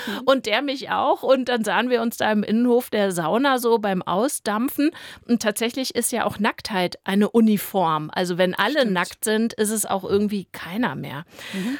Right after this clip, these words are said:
Speaker 2: Über die Kleidung in deinem Gewerbe, also im Konzertbetrieb, könnte man ja ganze kulturwissenschaftliche Abhandlungen schreiben eigentlich. Also die Männer in den schwarzen Anzügen oder auch im Frack,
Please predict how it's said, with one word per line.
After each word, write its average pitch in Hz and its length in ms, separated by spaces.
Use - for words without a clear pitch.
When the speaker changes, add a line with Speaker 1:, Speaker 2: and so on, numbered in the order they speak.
Speaker 2:
Über 240 240
die 214 240
Kleidung 262 640
in 262 180
deinem 254 320
Gewerbe, 240 460
also 208 240
im 202 120
Konzertbetrieb, 220 840
könnte 208 260
man 196 180
ja 185 120
ganze 180 360
kulturwissenschaftliche 202 1080
Abhandlungen 262 680
schreiben 254 540
eigentlich. 254 640
Also 170 180
die 170 120
Männer 202 480
in 185 100
den 180 160
schwarzen 170 420
Anzügen 240 600
oder 233 480
auch 185 200
im 170 140
Frack, - 460